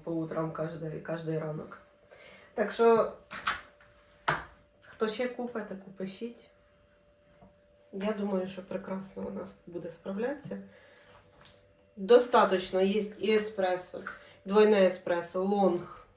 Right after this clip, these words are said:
американо. Лонг — це великий американо, по-моєму, да?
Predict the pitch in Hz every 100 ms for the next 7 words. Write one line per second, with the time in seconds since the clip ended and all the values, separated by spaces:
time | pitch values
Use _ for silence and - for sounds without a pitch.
0 | _ _ - - 202 214 208 196 196 180
1 | 160 156 - _ _ _ _ _ 202 208
2 | 240 - - 185 180 175 175 170 180 190
3 | 190 185 180 180 190 170 175 190 196 202
4 | 160 - - 175 165 165 165 202